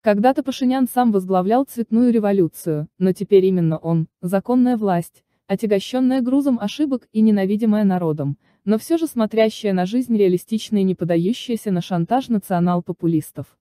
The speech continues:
Когда трехстороннее заявление будет имплементировано и надобность в услугах Пашиняна отпадет, держать его во власти будет только собственное упрямство.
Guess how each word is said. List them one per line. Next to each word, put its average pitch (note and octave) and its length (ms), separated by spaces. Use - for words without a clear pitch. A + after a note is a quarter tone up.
Когда G3+ 280
трехстороннее B3 680
заявление G#3 520
будет F#3 320
имплементировано G3 920
и - 20
надобность F#3 500
в F3 60
услугах G#3 440
Пашиняна F3 520
отпадет, E3 560
держать F#3+ 480
его F#3+ 160
во F3+ 120
власти G#3 380
будет A#3+ 300
только A#3 260
собственное F#3 680
упрямство. E3 720